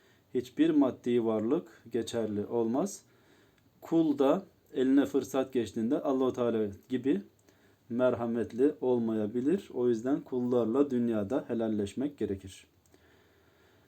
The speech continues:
Kul hakkından kurtulmak, ihlal edilen hakkı sahibine veya varislerine iade etmekle ya da affını istemekle olur. Fiili olarak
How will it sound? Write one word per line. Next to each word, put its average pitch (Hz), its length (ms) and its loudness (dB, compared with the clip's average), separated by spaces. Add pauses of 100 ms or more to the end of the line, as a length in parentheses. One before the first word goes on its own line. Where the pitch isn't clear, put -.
(480)
Kul 175 240 2
hakkından 170 500 2
kurtulmak, 147 800 0 (640)
ihlal 127 440 4
edilen 123 320 2
hakkı 139 640 -4
sahibine 123 1000 0
veya 127 360 2
varislerine 120 720 0
iade 123 480 0
etmekle 113 560 -4 (280)
ya 131 260 0
da 143 240 0 (640)
affını 139 640 -2
istemekle 113 640 -6
olur. 104 520 -6 (360)
Fiili 143 400 4
olarak 123 520 0